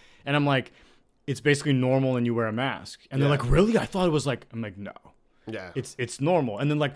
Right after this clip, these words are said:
Speaker 1: "I thought it was, uh, overrun in the hospitals." I'm like, "I believe some of 'em are around the country in, in certain areas,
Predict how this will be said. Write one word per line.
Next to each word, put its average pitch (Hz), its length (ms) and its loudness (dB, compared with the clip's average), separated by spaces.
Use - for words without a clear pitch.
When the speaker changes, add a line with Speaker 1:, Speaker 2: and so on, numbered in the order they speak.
Speaker 1:
"I 175 100 2
thought 208 220 2
it 196 40 0
was, 180 200 -2
uh, 180 260 -2
overrun 196 640 0
in 175 80 -8
the 165 80 -4
hospitals." 170 480 0
I'm 143 120 0
like, 135 160 -2
"I 151 100 2
believe 165 380 2
some 196 320 0
of 196 120 4
'em 135 160 2
are 117 260 -2
around 123 220 -2
the 113 80 -6
country 123 580 -4
in, 120 140 -2
in 120 180 -4
certain 131 260 -4
areas, 139 680 -2